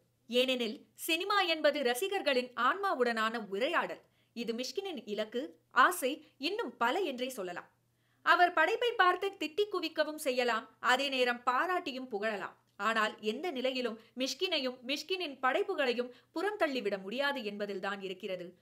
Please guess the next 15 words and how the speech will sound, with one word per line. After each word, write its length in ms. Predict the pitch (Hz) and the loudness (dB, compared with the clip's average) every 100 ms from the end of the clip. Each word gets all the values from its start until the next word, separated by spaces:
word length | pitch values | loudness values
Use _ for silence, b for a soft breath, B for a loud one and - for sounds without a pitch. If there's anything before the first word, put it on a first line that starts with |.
| b | b
மிஷ்கினின் 560 | 214 226 - 339 214 175 | -8 -6 -6 -8 -8 -10
மாயாஜாலம். 640 | 175 220 254 190 160 165 - _ _ _ _ _ _ _ _ _ _ - | -10 -6 -4 -6 -10 -12 -16 _ _ _ _ _ _ _ _ _ _ -6
வித்தியாசமான 640 | 277 - 349 349 330 349 466 | -6 2 4 4 0 -2 -2
கதைகளையே 540 | 311 330 349 330 359 269 | -4 -2 -2 0 -2 0
எடுத்து 280 | 269 349 392 | -2 -4 -6
குவிக்கும் 420 | 302 285 294 240 | -6 -8 -8 -6
மிஷ்கின் 340 | 247 254 226 b b 240 | -6 -6 -10 b b -2
என்றுமே 420 | 311 370 415 302 339 | -2 0 -2 -2 -2
பெரிய 320 | 285 302 440 | -2 0 0
நட்சத்திரங்களை 680 | 370 262 302 294 277 254 247 | -2 -4 -6 -6 -4 -2 0
வைத்து 300 | 226 226 240 254 | 0 -2 -2 -2
படம் 340 | 240 277 381 | -2 -2 -2
எடுப்பதற்கு 520 | 262 214 214 196 202 | -4 -4 -4 -6 -6
நினைத்திருக்கவில்லை. 760 | 190 233 349 240 175 170 190 190 - _ _ _ _ - | -8 -10 -6 -8 -8 -8 -4 -4 -4 _ _ _ _ -8
புதுமுகமானாலும் 920 | 208 349 440 392 359 339 311 285 | -6 -4 -2 0 2 4 4 2